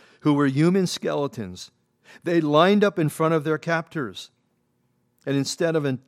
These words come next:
instead of attacking their captors, insisted, "No more hatred, no more killing. What we need is forgiveness."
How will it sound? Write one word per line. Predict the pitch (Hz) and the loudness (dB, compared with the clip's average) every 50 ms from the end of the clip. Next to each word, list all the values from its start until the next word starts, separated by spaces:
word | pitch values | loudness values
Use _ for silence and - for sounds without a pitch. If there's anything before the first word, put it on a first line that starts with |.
| _ _ _ | _ _ _
instead | 151 131 - - - 165 156 147 | -8 -8 -8 -4 -2 0 0 0
of | 127 | 0
attacking | 131 127 117 - - - 160 175 190 220 - 240 190 151 131 | 0 -2 -4 -6 -8 -4 -2 -2 -2 -2 -2 -4 -8 -6 -6
their | 131 127 123 | -6 -8 -6
captors, | - 151 147 147 - - 135 117 - | -6 -4 -6 -6 -4 -6 -8 -6 -6
insisted, | 120 113 - - 147 127 - - - 127 | -8 -8 -6 -8 -10 -8 -8 -8 -6 -2
"No | 127 139 151 185 | 0 0 2 2
more | 196 226 208 | 2 0 0
hatred, | 160 208 208 214 - - 208 202 - _ _ _ _ _ _ _ _ _ _ _ _ _ - | -2 -4 -6 -8 -10 -12 -14 -14 -14 _ _ _ _ _ _ _ _ _ _ _ _ _ -2
no | 139 143 160 180 | 0 2 2 2
more | 190 202 190 | 2 0 -2
killing. | - - - 180 170 156 127 - 101 113 _ _ _ _ _ _ _ _ _ _ _ _ _ | -4 -6 -8 -8 -6 -8 -12 -14 -16 -20 _ _ _ _ _ _ _ _ _ _ _ _ _
What | - 127 135 139 | -2 0 0 0
we | - 151 151 147 | -2 -4 -6 -6
need | 143 147 143 135 113 107 | -6 -6 -6 -6 -6 -8
is | 104 - | -10 -12
forgiveness." | - - 113 95 123 120 113 - 110 101 101 - - - _ | -14 -18 -18 -14 -14 -14 -14 -14 -18 -18 -18 -18 -20 -20 _